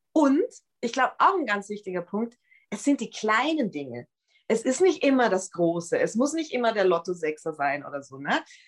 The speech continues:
Ähm, es sind, glaub ich, wirklich diese schönen Momente, wenn man dann rausgeht und spazieren geht und dann sieht man, dass die Blumen anfangen zu blühen und die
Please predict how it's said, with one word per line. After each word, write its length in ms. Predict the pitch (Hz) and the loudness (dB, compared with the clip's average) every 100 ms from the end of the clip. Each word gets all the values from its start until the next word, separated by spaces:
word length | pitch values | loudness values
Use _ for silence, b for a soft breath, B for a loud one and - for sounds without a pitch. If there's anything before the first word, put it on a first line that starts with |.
| B - | B -2
Ähm, 420 | 214 214 214 208 | 2 2 2 -2
es 140 | - - | -2 2
sind, 160 | 277 269 | 2 4
glaub 180 | 262 | 4
ich, 120 | 262 - | 2 -4
wirklich 460 | 190 262 311 311 | -2 2 2 -2
diese 220 | - 262 254 | -6 -6 -4
schönen 320 | - 277 269 | -2 0 0
Momente, 520 | 262 214 269 349 247 | 0 0 0 0 -2
wenn 120 | 226 | -2
man 120 | 220 | -4
dann 100 | 208 | -6
rausgeht 520 | 190 247 302 302 254 - | -4 0 0 0 -6 -6
und 120 | 208 | -8
spazieren 600 | - 180 - 269 277 262 | -10 -12 0 2 4 2
geht 220 | 247 233 | 0 0
und 80 | 185 | -2
dann 160 | 180 | -2
sieht 180 | 180 196 | -2 -4
man, 120 | 202 | -2
dass 140 | 208 233 | -2 0
die 120 | 302 | 0
Blumen 400 | 226 214 233 202 | 2 2 4 2
anfangen 480 | - 185 196 190 190 | 0 -2 -2 -4 -4
zu 160 | 190 175 | -8 -12
blühen 260 | 180 196 185 | -4 -2 -2
und 160 | 233 | 0
die 140 | 302 | -2